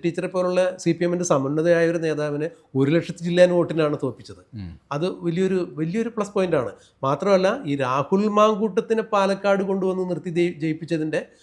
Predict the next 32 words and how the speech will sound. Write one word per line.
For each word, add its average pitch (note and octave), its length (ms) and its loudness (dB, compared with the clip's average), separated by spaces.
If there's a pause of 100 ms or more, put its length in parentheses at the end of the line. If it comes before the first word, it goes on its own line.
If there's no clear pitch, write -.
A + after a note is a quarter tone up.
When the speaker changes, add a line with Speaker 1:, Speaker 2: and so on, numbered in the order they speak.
(240)
Speaker 1:
പ്രാഥമിക, F3+ 640 0
പ്രാഥമികമായിട്ടുള്ള F#3+ 1300 2
ഒരു F3 200 0 (260)
ഉത്തരവാദിത്വം E3+ 720 0 (100)
അല്ലെങ്കിൽ D#3+ 320 0
അതിന്റെ D#3 280 -2
ഒരു D#3+ 100 -2
ക്രെഡിറ്റ് D#3 480 -2 (220)
ഷാഫിക്ക് D3+ 400 -2
കൊടുക്കുന്നതിൽ D#3+ 480 -2
തെറ്റില്ല. D3 340 -4 (160)
Speaker 2:
അതെ. G2+ 140 -10 (300)
Speaker 1:
ഇപ്പൊ B2+ 200 -6
വി A2 200 -8
ഡി B2 100 -6
സതീശൻ D#3+ 500 0
അരയും E3 280 0
തലയും F3 240 2
മുറുക്കി E3+ 340 0
രംഗത്തുണ്ടായിരുന്നു E3 760 0
എങ്കിലും D3+ 420 -6
അവിടെ D3 260 -6 (260)
ഷാഫി D#3 400 -2
Speaker 2:
അവിടെയാണ് F3+ 340 2
സതീശന്റെ E3+ 580 -2
കാര്യം C#3+ 200 0
കൂടി D3 120 -4
ഇപ്പൊ C#3+ 120 -6
നമുക്ക് C3 240 -4
ഈ C3 80 -4
കാര്യം C#3 200 -4
കൂടി C#3 120 -2